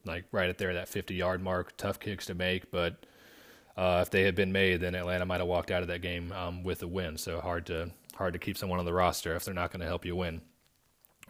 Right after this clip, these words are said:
which is what they need, unless we're in tank mode and they just wanna keep losing and get a good draft pick and try to get ready for next year. So both teams in need of a kicker. Um, I don't know. Matchup's a real toss-up. I think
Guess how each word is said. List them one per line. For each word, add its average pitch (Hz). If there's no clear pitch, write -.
which 120
is 107
what 107
they 104
need, 87
unless 90
we're 90
in 85
tank 92
mode 80
and 80
they 80
just 78
wanna 80
keep 87
losing 82
and 82
get 120
a 104
good 98
draft 98
pick 92
and 92
try 92
to 87
get 92
ready 87
for 98
next 87
year. 80
So 82
both 127
teams 104
in 101
need 98
of 92
a 87
kicker. 92
Um, 92
I 85
don't 73
know. 131
Matchup's 135
a 117
real 92
toss-up. 87
I 101
think 98